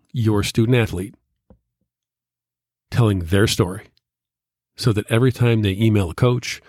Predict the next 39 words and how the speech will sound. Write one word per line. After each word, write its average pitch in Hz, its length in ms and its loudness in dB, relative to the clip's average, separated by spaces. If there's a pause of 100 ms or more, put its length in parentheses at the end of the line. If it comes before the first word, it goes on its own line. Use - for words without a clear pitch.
(420)
every 107 180 -2
time 104 220 2
they 92 100 0
contact 110 460 2
somebody 104 460 0
and 98 120 -6
say, 101 160 -2
"Hey, 113 220 2
you 110 180 2
know, 110 160 2
I'd 98 220 -6
like 101 160 0
you 101 60 0
to - 80 -6
consider - 400 0
me," 107 280 0 (1300)
they're 110 200 2
gonna 110 140 2
be 107 80 2
able 98 160 2
to 98 200 0 (100)
send 101 340 0
a 92 40 0
link 90 560 -2 (400)
to 107 100 2
that 85 240 -4
podcast. - 760 -4 (2750)
They're 135 120 0
gonna 135 100 4
be 131 60 4
able 113 100 0
to 110 80 0
send 123 320 2
that 107 140 0
link 107 180 2
to - 80 -2
that 104 160 0
podcast 104 600 0
to 113 140 -2